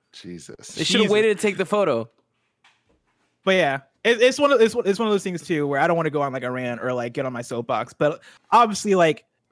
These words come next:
Speaker 3: people will apply places, or people, people will wanna work places where they see themselves representative, represented.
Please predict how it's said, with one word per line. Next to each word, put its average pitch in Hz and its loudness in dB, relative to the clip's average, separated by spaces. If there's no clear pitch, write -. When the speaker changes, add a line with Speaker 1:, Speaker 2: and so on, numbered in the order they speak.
Speaker 3:
people 254 4
will 233 8
apply 175 4
places, 156 -2
or 175 -4
people, 226 0
people 233 0
will 175 2
wanna 170 -4
work 139 -4
places 135 -6
where 131 -6
they 131 -4
see 156 -8
themselves 131 -4
representative, 120 -6
represented. 147 0